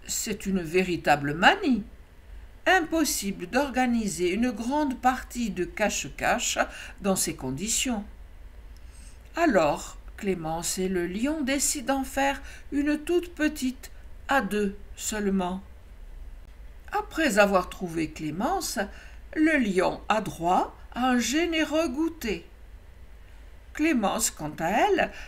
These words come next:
termine sa journée en compagnie de tous ses copains. Quelle joie de les retrouver enfin ! Voilà, c'est fini.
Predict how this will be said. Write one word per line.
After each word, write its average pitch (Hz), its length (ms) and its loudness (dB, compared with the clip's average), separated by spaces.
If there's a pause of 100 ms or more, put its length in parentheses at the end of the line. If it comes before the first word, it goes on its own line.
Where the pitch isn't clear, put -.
(120)
termine 359 460 2
sa 294 240 6
journée 202 480 0
en 269 140 2
compagnie 247 640 4
de 247 100 2
tous 233 220 -4
ses 202 200 0
copains. 170 520 2 (680)
Quelle 320 320 6
joie 233 460 8
de 233 140 2
les 233 180 2
retrouver 220 840 0
enfin ! 202 600 4 (4000)
Voilà, 214 480 10 (140)
c'est - 200 0
fini. 247 480 4